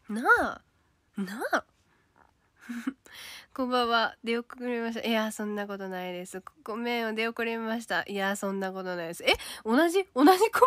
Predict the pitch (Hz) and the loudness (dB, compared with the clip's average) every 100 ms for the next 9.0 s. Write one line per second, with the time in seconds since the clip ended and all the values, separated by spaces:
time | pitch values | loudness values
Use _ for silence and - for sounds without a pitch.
0 | 539 539 - 466 494 381 330 339 294 254 | 10 8 4 -2 6 6 6 4 4 4
1 | 247 247 247 233 226 214 208 196 196 190 | 4 4 2 4 0 0 0 0 0 -4
2 | - - - - - - 294 285 277 262 | -6 -14 -20 -20 -20 -4 2 6 6 6
3 | 269 254 254 240 226 220 - - - - | 4 4 4 6 6 6 2 -18 -14 0
4 | 302 330 294 240 226 226 - 220 214 208 | 2 2 0 -2 0 0 0 -2 0 -2
5 | 240 254 208 196 175 185 190 - 208 202 | -2 -2 -2 -4 -4 -2 -2 -4 -8 -6
6 | 185 185 180 175 160 160 175 160 165 165 | -6 -8 -10 -12 -12 -14 -14 -14 -16 -16
7 | 160 143 143 - - - 185 _ _ _ | -16 -16 -18 -20 -20 -18 -18 _ _ _
8 | - - - 285 269 269 269 262 269 302 | -20 -20 -4 -2 0 0 0 0 0 -4